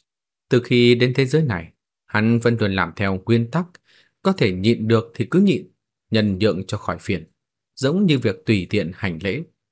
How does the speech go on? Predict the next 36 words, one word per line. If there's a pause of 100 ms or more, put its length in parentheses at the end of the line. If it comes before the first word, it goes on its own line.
cũng
không
phải (180)
là
Hàn
Tín
năm
đó (240)
chịu
sự
sỉ
nhục
dưới
Đũng
Quần. (540)
Càng
huống
hồ, (300)
Hàn
Tín
đến
cả
việc
chịu
sự
sỉ
nhục
dưới
Đũng
Quần
cũng
phải
nhịn. (1400)
Theo
lời
của